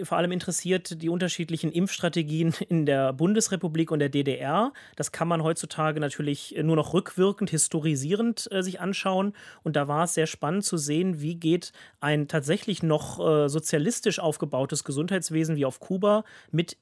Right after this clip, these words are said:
Impfen, mit Impfkampagnen um, im Vergleich zu unserem eher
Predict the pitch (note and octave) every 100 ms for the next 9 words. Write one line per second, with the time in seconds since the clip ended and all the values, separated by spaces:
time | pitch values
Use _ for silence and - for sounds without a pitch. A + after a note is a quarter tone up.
0 | - E3+ G#3+ - A3 E3+ F3+ F3+ - D#3
1 | - E3+ G3 F#3+ F#3 F#3+ G3+ - - E3+
2 | E3 D3+ C#3+ D#3+ - - E3+ F3 F3 F3
3 | E3+ D#3 D#3+ D#3+ E3+